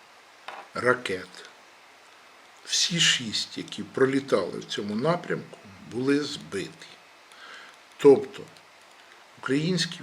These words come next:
війська навчилися протистояти. А тепер подумайте,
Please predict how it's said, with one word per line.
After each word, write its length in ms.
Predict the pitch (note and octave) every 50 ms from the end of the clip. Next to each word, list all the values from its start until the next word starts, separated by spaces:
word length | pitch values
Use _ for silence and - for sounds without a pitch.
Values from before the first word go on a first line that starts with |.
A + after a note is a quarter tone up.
| A#2
війська 460 | A#2+ A#2+ - - - - - A#2+ G#2 F#2 F2+ - - - - - - - - - - - - -
навчилися 960 | - A#2 C3 C3 C3 - - - - C#3 C3+ C#3 C#3+ D#3 D#3+ D#3 - - D3+ - - - - - - - -
протистояти. 960 | - A#2+ A2+ - C3 A#2+ - - - - G#2+ G#2 F#2 E2+ E2 - - - - - - - - - - - - - - - - - - - -
А 80 | B2
тепер 420 | A2 - C3+ - D#3+ C#3+ D3 - -
подумайте, 720 | C#3+ B2+ B2 C#3 D#3+ E3 E3 C#3+ A#2 G#2+ - - -